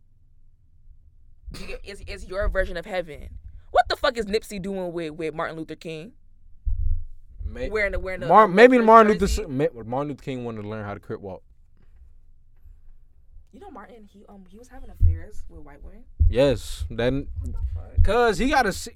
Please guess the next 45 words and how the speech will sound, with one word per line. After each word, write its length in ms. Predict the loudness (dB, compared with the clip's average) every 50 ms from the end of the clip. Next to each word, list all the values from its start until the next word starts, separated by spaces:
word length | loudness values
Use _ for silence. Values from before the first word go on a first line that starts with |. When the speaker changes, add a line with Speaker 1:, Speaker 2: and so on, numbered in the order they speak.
| -4
Speaker 2:
no, 320 | 2 4 6 6 6 4 2
he 240 | -2 -2 -2 -2 -2
was 120 | -4 -4
having 200 | -4 -4 -6 -4
affairs 260 | -2 2 2 2 2
with 80 | 2 0
white 140 | -2 -2 -2
women 160 | -4 -8 -12
to 60 | -12
see 140 | -10 -10 -10
if 80 | -8
his 140 | -8 -10 -10
message 380 | -8 -8 -8 -8 -8 -12 -16 -16
was 120 | -16 -14
really 360 | -12 -12 -10 -10 -12 -14 -14 -16 -20 -20 -20
worth 340 | -14 -12 -10 -10 -10 -12 -16
it. 100 | -20 -20 -20 -20 -20 -20 -20 -20 -6
Speaker 1:
Don't, 240 | -4 -4 -2 -2 -2
don't 180 | 0 0 0 0
start, 200 | -2 -8 -16 -14
<laughs> 540 | -14 -14 -14 -12 -10 -8 -6 -6 -6 -8 -8
don't 260 | -6 -4 -2 -2 -2
start 180 | -4 -8 -8 -8
the 80 | -8 -8 -10 -10 -4 0
Speaker 2:
Like, 280 | 2 4 6 6 6
nigga, 320 | 4 4 2 2 0 -2 -2
you 240 | 0 0 0 0 0
not 260 | 0 0 0 -2 -2
gonna 240 | 0 0 2 2 2
just 560 | 2 2 2 2 0 -4 -8 -12 -18 -18 -20 -20 -20 -20 -20 -20 -10
force 320 | 0 6 8 10 10 10 8
yourself 380 | 6 6 6 6 6 6 6
to 100 | 2 -4
integrate 480 | -4 -2 -2 -2 -2 -2 -2 -2 -2 -2
and 100 | -2 -2
not 200 | -2 -2 -2 -2
see 160 | -2 -2 -2
what 140 | -2 -2 -4
the 80 | -4
other 180 | -4 -4 -4 -4
side 280 | -4 -4 -4 -4 -4 -4
is 60 | -6
like. 160 | -6 -6 -4
You 100 | -2 2
like, 260 | 2 2 2 0 -4